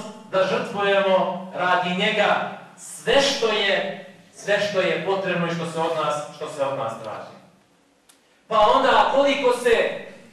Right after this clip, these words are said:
uspostavi i učvrsti rodbinskih veza u ovim danima. E, zbog toga, braćo moja draga, je ovo najbolji dan u toku godine.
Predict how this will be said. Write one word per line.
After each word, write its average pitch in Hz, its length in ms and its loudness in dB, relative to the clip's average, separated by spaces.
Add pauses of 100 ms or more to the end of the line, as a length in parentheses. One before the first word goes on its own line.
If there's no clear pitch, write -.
(120)
uspostavi 233 1200 0 (240)
i 220 120 -4
učvrsti 254 680 2
rodbinskih 233 720 2
veza - 640 2 (420)
u 180 80 0
ovim 180 260 0
danima. 165 680 0 (760)
E, 131 60 -16
zbog 131 260 -8 (140)
toga, 170 480 0
braćo 131 400 -4
moja 123 260 -6
draga, 101 380 -2
je - 180 0
ovo 107 220 -2
najbolji 110 600 -8
dan 101 200 -10
u 92 180 -14
toku - 280 -20
godine. 170 260 -20